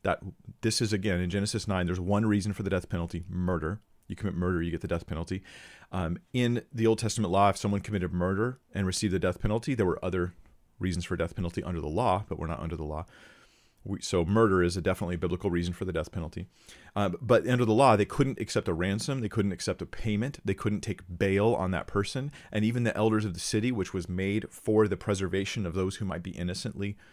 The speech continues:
accused of crimes, they had to take him out of the city and kill the guy. Really extreme, really strong. If,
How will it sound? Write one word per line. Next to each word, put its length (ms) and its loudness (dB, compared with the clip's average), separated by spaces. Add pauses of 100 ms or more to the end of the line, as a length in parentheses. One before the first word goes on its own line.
(220)
accused 300 -4
of 80 -8
crimes, 420 -4 (580)
they 140 6
had 160 4
to 80 0
take 240 0
him 160 0
out 160 2
of 60 0
the 80 -2
city 380 -4
and 180 -6
kill 180 -2
the 80 -4
guy. 260 -10 (1120)
Really 420 4
extreme, 580 -2
really 320 0
strong. 500 -2 (340)
If, 200 -2